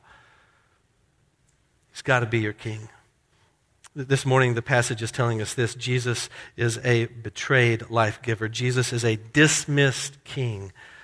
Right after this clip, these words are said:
In this last section, the third portrait of Jesus that emerges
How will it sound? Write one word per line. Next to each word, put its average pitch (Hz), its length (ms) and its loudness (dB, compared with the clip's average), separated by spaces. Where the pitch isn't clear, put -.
In 127 320 -2
this 120 200 2
last 123 680 0
section, 113 480 0
the 110 100 -2
third 117 320 2
portrait 117 340 -4
of 101 100 -6
Jesus 113 360 -4
that 110 160 0
emerges 107 640 -4